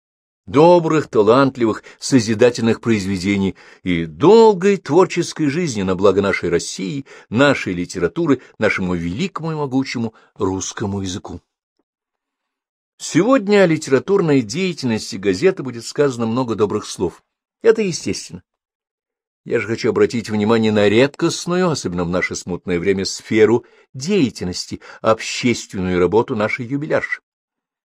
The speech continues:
Литературная Россия, особенно в восьмидесятые годы, активно выходила за рамки печатного издания и шла к читателям навстречу. Особой благодарности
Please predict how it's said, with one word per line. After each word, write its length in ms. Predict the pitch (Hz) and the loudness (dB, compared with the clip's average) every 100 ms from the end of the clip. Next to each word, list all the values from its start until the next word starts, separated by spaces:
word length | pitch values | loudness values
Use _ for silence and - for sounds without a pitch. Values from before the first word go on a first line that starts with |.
| _ _ - | _ _ -12
Литературная 800 | 85 90 87 - 139 147 135 113 | -8 0 0 2 0 2 2 4
Россия, 560 | 104 - - 120 131 | 2 0 -4 2 4
особенно 340 | 127 101 98 90 _ _ _ | 2 0 -4 -6 _ _ _
в 60 | - | -4
восьмидесятые 880 | 107 - 110 101 - 123 131 107 98 | -4 -2 -4 -4 0 2 2 0 0
годы, 380 | 101 117 120 - - - | 4 4 4 0 -12 -2
активно 540 | 123 - - 220 202 | 0 0 -4 0 2
выходила 460 | 185 180 175 185 175 | 2 2 2 2 2
за 220 | 131 165 | 4 4
рамки 400 | 165 151 131 131 | 4 2 0 -8
печатного 560 | - - 120 - 110 104 | -4 0 0 0 -4 -2
издания 400 | 92 101 95 - - - | 2 2 2 -4 -12 -8
и 100 | 113 | -6
шла 320 | - 120 139 | -2 2 2
к 80 | - | 2
читателям 560 | - 120 117 107 104 98 | -6 0 0 0 -6 -8
навстречу. 500 | 95 - 95 - - _ _ _ _ _ _ _ _ _ _ | -10 -12 -14 -14 -20 _ _ _ _ _ _ _ _ _ _
Особой 560 | 104 101 - 190 202 196 | 2 2 4 4 6 6
благодарности 960 | 196 185 190 170 170 131 113 - 95 | 6 4 4 4 2 2 -2 -4 -12